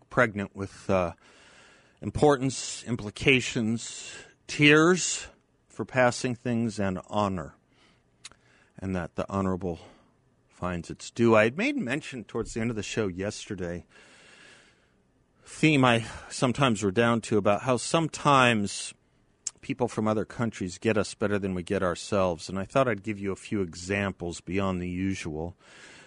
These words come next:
Of course, you know Winston Churchill got us better and knew us better than so many.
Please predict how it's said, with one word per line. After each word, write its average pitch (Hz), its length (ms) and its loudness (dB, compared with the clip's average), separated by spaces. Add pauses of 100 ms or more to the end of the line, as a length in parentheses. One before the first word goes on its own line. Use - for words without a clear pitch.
Of - 40 -20
course, 170 300 4
you 135 80 4
know 120 140 4
Winston 101 420 -2
Churchill 87 680 -2 (640)
got 87 200 2
us 85 200 -6
better 85 380 -4 (800)
and 90 100 -10
knew 87 160 -6
us - 160 -10
better 87 280 -4
than 82 160 -10
so 87 260 -4
many. 82 380 -8